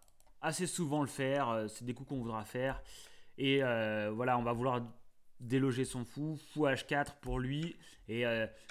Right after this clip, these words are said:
s'il fait fou H quatre, ce qui est bien, c'est qu'on va gagner un pion. Parce que là, on attaque la dame, euh, en prenant le pion. Bon, des coups qu'on a déjà vus, hein, euh, notamment sur le Black Lion.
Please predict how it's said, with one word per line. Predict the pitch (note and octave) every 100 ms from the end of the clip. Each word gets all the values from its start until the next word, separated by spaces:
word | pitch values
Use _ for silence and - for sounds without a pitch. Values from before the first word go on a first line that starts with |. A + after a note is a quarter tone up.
| -
s'il | - D3 D3
fait | D3
fou | C3 C#3+
H | A#2+
quatre, | E3 D#3
ce |
qui | -
est | C3
bien, | D3
c'est | -
qu'on | B2+ B2+
va | A#2+
gagner | B2 D3+ D3+
un | C3+
pion. | - C#3 C#3+ D3 - - - -
Parce | A#2 -
que | B2
là, | B2+ -
on | C3+
attaque | B2+ B2 C#3
la | C#3 C3
dame, | C3 C3 A#2+ -
euh, | A2+ G2+ -
en | D3 C3
prenant | - B2 A#2
le |
pion. | A2 B2 C3+ - - - - -
Bon, | A2+
des | B2
coups | D3 C#3+
qu'on | C#3
a | B2+
déjà | A#2+ C3 C#3
vus, | C3 D#3+
hein, | C#3+ C#3
euh, | A2 G#2 - - - -
notamment | A2+ B2 C3
sur | B2+ B2
le |
Black | B2 B2
Lion. | B2 A#2+ C3+ D3+